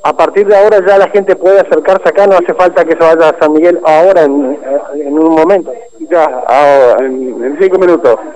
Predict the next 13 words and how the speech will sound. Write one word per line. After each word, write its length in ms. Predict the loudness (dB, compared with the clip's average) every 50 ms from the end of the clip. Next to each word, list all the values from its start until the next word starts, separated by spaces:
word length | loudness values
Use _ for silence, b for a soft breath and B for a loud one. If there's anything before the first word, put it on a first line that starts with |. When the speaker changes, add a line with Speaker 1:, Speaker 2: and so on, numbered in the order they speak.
| -12 -6
Speaker 2:
puede 180 | -4 -2 0 0
venir 180 | 0 -2 -2 -4
la 80 | -8 -6
gente, 340 | -2 -2 -2 -2 0 -2 -2
no 120 | 0 0
hay 100 | 0 0
ningún 240 | -2 -4 -4 -4 -4 -2
problema, 380 | -2 -2 -2 0 -2 -2 -6 -8 -12 -14 -14 -14 -14 -16 -20 -20 -12 -6
ya 80 | -2 0
van 140 | 0 0 0
a 40 | -2
estar 180 | 0 0 0 2
atendiendo. 560 | 0 -2 -2 0 -2 -2 -2 -2 -4 -4